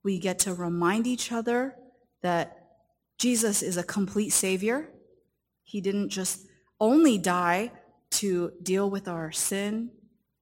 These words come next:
and our punishment, but he also freed us from the power of sin. And we get to live lives together that reflect that, that he is a complete Savior. He has freed us from the power of sin in our lives.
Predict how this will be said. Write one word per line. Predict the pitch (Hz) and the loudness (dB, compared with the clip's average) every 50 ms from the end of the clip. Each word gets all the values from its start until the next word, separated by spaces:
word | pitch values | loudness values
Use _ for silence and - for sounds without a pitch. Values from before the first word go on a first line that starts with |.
| _ _ - | _ _ -6
and | 175 170 175 - - | -4 -4 -4 -4 -6
our | 160 160 156 147 151 | -6 -6 -6 -6 -8
punishment, | - - - 202 214 220 214 - 226 214 214 - - - - _ _ _ | -8 -8 -6 -4 -4 -4 -4 -4 -4 -6 -6 -8 -12 -18 -20 _ _ _
but | 190 175 | -8 -4
he | 190 185 - | -2 -2 0
also | - 190 208 202 - - 208 202 202 202 208 - - - _ _ _ | 0 0 0 0 0 0 2 2 2 0 0 -4 -10 -20 _ _ _
freed | - - - - 220 226 226 226 190 - - | -12 -8 -4 0 4 6 6 6 6 4 0
us | 175 160 165 - - - - - - - - - | -2 -2 -2 -2 -4 -4 -6 -10 -12 -14 -16 -18
from | - - 202 185 185 185 185 180 175 180 185 - - - - - - | -10 -4 -2 0 2 2 2 2 0 -2 -6 -10 -16 -20 -16 -10 -8
the | 170 165 | -8 -8
power | - - - 170 175 175 180 180 - | -6 -6 -4 -4 -2 -2 -2 -2 -2
of | - 170 | -4 -4
sin. | - - - 147 - - 165 - - - _ _ _ _ _ _ _ _ _ _ | -2 -2 -2 -2 -2 -4 -6 -8 -12 -20 _ _ _ _ _ _ _ _ _ _
And | - 170 | -4 -4
we | 180 190 | -2 -2
get | 196 196 196 | -2 -2 -2
to | 185 165 | -4 -4
live | 170 190 226 233 220 | 0 0 0 0 0
lives | 220 202 208 196 190 - | -2 -2 -2 -4 -4 -6
together | - 190 170 170 185 185 175 175 160 160 160 | -6 -8 -4 -2 -2 -2 -2 -2 -4 -4 -4
that | 165 - - | -6 -8 -8
reflect | 170 160 - - - 175 170 - - | -10 -12 -12 -12 -12 -12 -12 -12 -12
that, | 147 120 - - _ _ _ _ _ _ | -12 -12 -12 -14 _ _ _ _ _ _
that | - 175 | -12 -10
he | - - 220 214 | -6 -2 -2 -2
is | 190 175 | 0 -2
a | 170 | -4
complete | 175 - - 196 180 - - 196 208 202 - | -6 -6 -6 -6 -6 -4 -4 -4 -4 -2 -2
Savior. | - - 170 170 160 - - 156 | -2 -2 -2 -4 -6 -8 -10 -12
He | 160 - 196 190 | -8 -6 -6 -6
has | 180 165 - - - _ _ _ | -6 -6 -8 -10 -14 _ _ _
freed | - - - - - 254 247 240 202 | -18 -14 -10 -4 -2 0 0 0 0
us | 180 165 160 - - | -2 -2 -4 -4 -6
from | - - 196 185 180 165 160 160 - - - - _ - | -4 -2 -2 0 0 0 -2 -4 -8 -12 -20 -20 _ -10
the | 165 165 | -10 2
power | - - - - 185 202 202 190 185 170 | 2 2 4 6 6 6 6 6 4 2
of | - 165 156 | 2 -2 -4
sin | - - - 165 151 - - 170 - - - | -4 -4 -4 -4 -6 -6 -6 -8 -8 -10 -8
in | 160 165 160 | -6 -6 -4
our | 139 139 127 | -4 -6 -8
lives. | 90 80 60 - - - - | -8 -8 -8 -8 -10 -12 -14